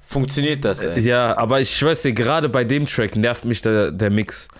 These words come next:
Speaker 1: Der, der Mix, ne?
Speaker 2: Ja, weil Beat und vor allem immer, wenn er extrem
Speaker 1: Mhm.
Speaker 2: Autotune hat, das ist auch bei Shoot zum Beispiel so, da ist es
Speaker 1: Ja,
Speaker 2: auch
Speaker 1: ja.
Speaker 2: extrem. Der Track ist so
Speaker 1: Ja.
Speaker 2: geil eigentlich, aber der Mix ist so, du denkst dir, boah, ich krieg Kopfschmerzen,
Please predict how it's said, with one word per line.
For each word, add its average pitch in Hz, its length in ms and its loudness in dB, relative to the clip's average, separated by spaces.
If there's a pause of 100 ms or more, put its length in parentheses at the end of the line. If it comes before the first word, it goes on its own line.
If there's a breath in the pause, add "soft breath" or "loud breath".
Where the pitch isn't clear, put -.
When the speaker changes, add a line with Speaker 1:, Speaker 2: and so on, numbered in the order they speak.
(140 loud breath)
Speaker 1:
Der, 117 160 2
der 110 320 -2
Mix, 127 300 -2
ne? 120 80 4
Speaker 2:
Ja, 120 360 2
weil 113 180 2
Beat 131 260 0
und 135 180 2
vor 147 160 0
allem 160 140 0
immer, 180 260 2
wenn 160 140 0
er 165 160 0
extrem 156 380 0
Speaker 1:
Mhm. - 40 2
Speaker 2:
Autotune 156 500 2
hat, 120 140 -2
das 120 140 0
ist 117 100 0
auch 127 140 2
bei 120 160 0
Shoot 147 340 0
zum 104 160 0
Beispiel 98 340 0
so, 104 240 2 (380 loud breath)
da 131 200 2
ist 123 120 2
es 120 80 6
Speaker 1:
Ja, 123 80 4
Speaker 2:
auch 127 160 4
Speaker 1:
ja. 120 60 4
Speaker 2:
extrem. 123 360 2
Der 117 140 0
Track - 240 -2
ist 120 140 2
so 139 100 2
Speaker 1:
Ja. 147 100 2
Speaker 2:
geil 143 280 2
eigentlich, 113 420 0
aber 113 160 0
der 107 160 0
Mix 113 300 0
ist 95 100 0
so, 107 140 2
du 90 140 -6
denkst 110 280 0
dir, 104 80 -2
boah, 95 200 0
ich - 120 -4
krieg - 140 -6
Kopfschmerzen, 87 560 -6